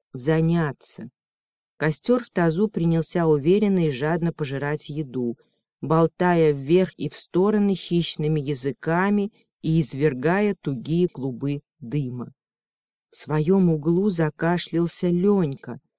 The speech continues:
Вроде пришёл в себя, но, кажется, ничего не понял.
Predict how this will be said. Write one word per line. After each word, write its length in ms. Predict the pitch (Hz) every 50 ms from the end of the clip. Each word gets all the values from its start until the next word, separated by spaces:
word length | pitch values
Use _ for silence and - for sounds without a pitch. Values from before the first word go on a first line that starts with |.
| _ _ _ _ _ _ _ _ _ _ _ _ _ _ _ -
Вроде 360 | 117 147 170 180 180 175 175 -
пришёл 400 | - 170 175 - - 202 196 180
в 80 | 170
себя, 600 | - - - 202 196 185 180 196 202 196 185 165
но, 240 | 151 147 151 156 151 _ _ _ -
кажется, 540 | - 180 185 190 175 180 190 - - - 175
ничего 500 | 175 175 170 - - - 170 156 165 170
не 160 | 170 170 165
понял. 580 | - - 180 180 175 160 139 131 117 - 135